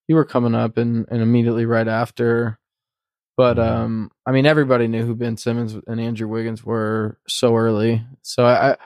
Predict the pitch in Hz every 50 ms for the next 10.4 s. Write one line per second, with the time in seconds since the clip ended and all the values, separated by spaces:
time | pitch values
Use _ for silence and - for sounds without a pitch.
0 | - _ - - 50 50 53 57 62 69 85 78 76 - - - 90 92 87 90
1 | 92 85 95 92 92 92 90 90 85 82 - - 90 85 85 87 87 85 87 87
2 | 87 156 160 160 160 160 160 151 160 170 170 180 190 175 156 147 - 90 90 85
3 | - - 151 - - 190 185 180 160 165 156 139 139 139 143 135 - 139 131 127
4 | 127 123 131 135 139 131 127 131 - - 139 135 131 123 120 120 120 120 113 -
5 | - - _ - 123 117 - 127 123 120 123 120 120 117 113 113 120 - _ _
6 | _ _ _ _ _ - 123 117 117 117 117 120 117 117 117 - - 120 120 120
7 | 113 - 123 120 113 110 - 117 117 117 113 - - - - - - _ _ -
8 | 123 120 117 117 117 113 107 107 110 113 107 110 - _ _ _ _ _ _ _
9 | _ _ _ _ _ _ _ _ _ _ _ _ _ _ _ - 120 120 113 113
10 | 113 110 110 110 107 107 101 -